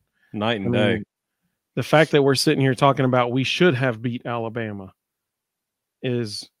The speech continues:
Speaker 2: totally different from just two years ago. So, uh, you're exactly right. Uh, per-, good perspective, Kelly.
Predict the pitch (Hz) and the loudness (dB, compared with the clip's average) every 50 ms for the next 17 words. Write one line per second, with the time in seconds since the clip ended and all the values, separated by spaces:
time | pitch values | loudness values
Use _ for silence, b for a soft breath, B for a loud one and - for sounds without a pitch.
0 | _ - - 156 190 175 135 127 110 117 113 - 117 117 - _ - 127 123 127 | _ 2 4 4 4 4 4 2 0 -2 -4 -4 -6 -10 -8 _ -6 -4 -4 -4
1 | 127 - - 139 127 127 131 127 113 110 104 101 92 90 - - 127 117 113 110 | -6 -4 -4 -4 -2 0 -2 -2 -4 -6 -12 -14 -14 -14 -12 -8 -8 -6 -6 -8
2 | 107 b b b b b b b _ _ - 131 120 120 120 113 113 110 113 117 | -10 b b b b b b b _ _ -4 -4 -2 -2 -2 -4 -4 -4 -4 -4
3 | 127 131 120 110 113 139 143 139 - 135 120 113 110 104 101 - _ _ - 175 | -4 -4 -4 -2 0 0 0 0 -2 -4 -4 -4 -4 -6 -8 -10 _ _ -14 -12
4 | 160 - - 139 135 - 403 392 - _ _ - - - - _ _ _ _ _ | -12 -12 -12 -14 -14 -14 -18 -20 -20 _ _ -8 -8 -8 -8 _ _ _ _ _
5 | _ - 143 123 156 165 - - 175 151 - - 156 135 - - 101 - _ _ | _ -14 -2 0 0 0 2 2 0 0 2 2 2 2 0 -4 -12 -18 _ _
6 | _ - - 127 120 113 110 107 | _ -6 -4 -4 -2 -4 -6 -8